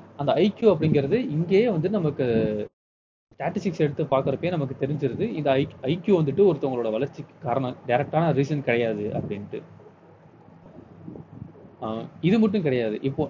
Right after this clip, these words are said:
நம்மளே எடுத்துக்கலாமே. இப்போ நம்ம, நம்ம சு-, ஆ, நம்மளை சுத்தி இருக்கிறவங்களே வந்து எடுத்துட்டோம் அப்படின்னா, ஐ கியூ நிறைய இருக்கிறவங்களுக்கும், இல்ல,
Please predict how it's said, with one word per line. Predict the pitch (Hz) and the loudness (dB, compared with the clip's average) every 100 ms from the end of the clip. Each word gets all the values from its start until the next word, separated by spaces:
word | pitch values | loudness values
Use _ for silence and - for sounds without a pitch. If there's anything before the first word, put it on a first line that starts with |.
| 104 | -4
நம்மளே | 123 185 202 170 | 0 2 4 4
எடுத்துக்கலாமே. | 139 120 117 113 113 | 2 -2 -4 -6 -6
இப்போ | - | -4
நம்ம, | 120 135 139 127 123 117 117 - | -2 0 0 0 -4 -4 -6 -10
நம்ம | 127 127 | -8 -6
சு-, | 139 - - - - - - - | -6 -8 -10 -8 -6 -8 -10 -10
ஆ, | |
நம்மளை | 120 120 117 147 | -8 -6 -4 -4
சுத்தி | 151 156 170 156 | -2 -2 0 0
இருக்கிறவங்களே | 131 127 113 123 120 | 0 -4 -6 -6 -6
வந்து | 113 123 | -8 -8
எடுத்துட்டோம் | 110 - 123 | -8 -8 -6
அப்படின்னா, | 113 107 98 147 165 - - - - | -6 -12 -10 -10 -10 -16 -20 -20 -2
ஐ | 131 175 | 2 2
கியூ | 220 | 2
நிறைய | 160 160 151 | 4 4 4
இருக்கிறவங்களுக்கும், | 139 123 117 110 147 196 - 110 | 2 -2 -4 -4 -4 -4 -8 -6
இல்ல, | 120 117 113 | -2 0 -2